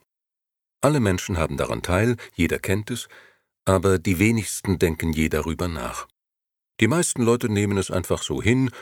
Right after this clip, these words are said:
und wundern sich kein bisschen darüber. Dieses Geheimnis ist die Zeit.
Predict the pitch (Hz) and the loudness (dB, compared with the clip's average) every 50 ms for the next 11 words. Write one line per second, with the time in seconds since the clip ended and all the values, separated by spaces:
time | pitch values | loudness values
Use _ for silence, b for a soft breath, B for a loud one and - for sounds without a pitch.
0 | B B B - 98 82 78 80 80 92 90 76 80 69 - - 73 - - - | B B B 0 0 0 2 2 2 2 2 2 0 -2 -2 -4 -6 -6 -6 -6
1 | - 76 69 65 69 - 65 - - - - - - - - - - - - - | -6 -6 -6 -6 -8 -10 -8 -8 -8 -10 -12 -10 -8 -6 -6 -6 -6 -10 -12 -12
2 | - - _ _ _ _ _ _ _ _ _ _ _ _ _ _ _ _ _ _ | -14 -18 _ _ _ _ _ _ _ _ _ _ _ _ _ _ _ _ _ _
3 | _ _ - - 92 92 101 117 107 - - - - - 71 69 73 78 87 110 | _ _ -2 0 0 2 0 -2 -4 -2 -2 -2 -2 -2 -6 -8 -6 -4 -4 -4
4 | 117 117 - - - - b b b b b b b b b _ - - - - | -4 -4 -6 -10 -12 -16 b b b b b b b b b _ 0 0 0 0
5 | - - - - - - - - - - - - - - - - - - - | -2 -10 -12 -14 -12 -10 -10 -8 -6 -4 -4 -4 -4 -6 -8 -10 -12 -16 -18